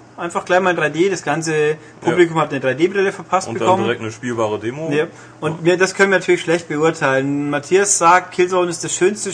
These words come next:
Speaker 1: äh, in einem Podcast, im vorigen Podcast quasi, das schönste Videospiel, das er bisher gespielt hat. Ähm, nun gut, das mag er so finden, aber Killzone sieht offensichtlich sehr, sehr gut aus, auch in zwei D, weil gespielt hat er es dann auf der Messe in zwei D.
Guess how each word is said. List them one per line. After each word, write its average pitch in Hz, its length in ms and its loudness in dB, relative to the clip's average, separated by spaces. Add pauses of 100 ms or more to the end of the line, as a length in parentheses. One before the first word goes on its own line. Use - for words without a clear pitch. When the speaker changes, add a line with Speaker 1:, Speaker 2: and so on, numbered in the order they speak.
(120)
Speaker 1:
äh, 160 200 -6 (100)
in 160 100 -8
einem 156 140 -8
Podcast, 180 800 -4
im 143 120 -6
vorigen 185 280 0
Podcast 180 400 -4
quasi, 160 200 0 (340)
das 143 120 -6
schönste 202 320 -2
Videospiel, 196 380 -2
das 175 180 0
er 170 60 0
bisher 175 240 -2
gespielt 180 380 -6
hat. 226 260 -2 (520)
Ähm, 147 500 -2 (180)
nun 160 400 -6
gut, 233 180 -4 (280)
das - 320 -6 (380)
mag 156 280 -2
er 170 100 -2
so 156 120 -6
finden, 220 540 -6
aber 165 220 -2
Killzone 190 360 0
sieht 190 160 -6
offensichtlich 208 640 -2
sehr, 170 180 2
sehr 160 160 0
gut 151 160 -8
aus, 170 280 2
auch 196 260 0
in 190 140 -4
zwei 175 280 2
D, 233 240 -2
weil 151 140 0
gespielt 165 300 -2
hat 151 100 -2
er 165 40 2
es 156 100 -6
dann 147 220 -4
auf 135 160 -8
der 131 160 -4
Messe 139 300 -6
in 151 260 -8
zwei 185 220 -6
D. 220 140 -4